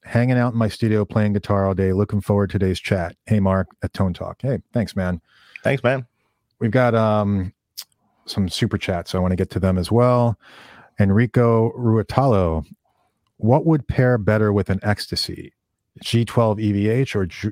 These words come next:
Speaker 1: G twelve fifty-five hertz, trying to brighten up the amp without a V thirty.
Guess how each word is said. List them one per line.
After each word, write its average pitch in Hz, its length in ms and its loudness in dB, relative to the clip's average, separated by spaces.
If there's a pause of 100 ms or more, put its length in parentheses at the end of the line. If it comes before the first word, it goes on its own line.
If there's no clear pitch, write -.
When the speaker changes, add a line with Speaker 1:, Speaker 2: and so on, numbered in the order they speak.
(120)
Speaker 1:
G 107 200 -2
twelve 101 340 0
fifty-five 101 580 -2
hertz, - 520 -8
trying 98 300 0
to 95 60 0
brighten 92 340 -2
up 90 140 -4
the 90 140 0
amp 90 240 0
without 90 240 0
a 82 80 -2
V 87 180 0
thirty. 82 500 -4